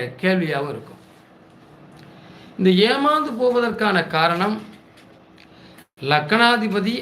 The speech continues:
ஆறு எட்டில் மறைந்து நம் லக்கணத்தில்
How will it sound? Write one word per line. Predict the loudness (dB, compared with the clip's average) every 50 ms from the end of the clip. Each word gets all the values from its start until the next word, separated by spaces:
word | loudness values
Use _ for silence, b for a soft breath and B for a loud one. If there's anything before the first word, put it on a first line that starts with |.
| -10 -12 -8 -4 -2 2 2 4
ஆறு | 4 4 2 0 0 0 0 0
எட்டில் | -2 -4 -6 -6 -6 -4 -4 -2 -2 -2
மறைந்து | 0 0 0 -2 -2 -4 -6 -6 -8 -8 -10 -10 -12 -14 -16 -20 -20 -20 -20 -20 -20 -20 -20 -20 -20 -20 -20 -20 -20 -20 -20 -20 -20 -20 -20 -20 -20 -20 -20 -20 -20 -20 -20 -20 B B B B B B B B B B 0 2
நம் | 2 2 2 0 0 0
லக்கணத்தில் | 0 0 0 0 0 2 2 2 0 -2 -4 -6 -4 -4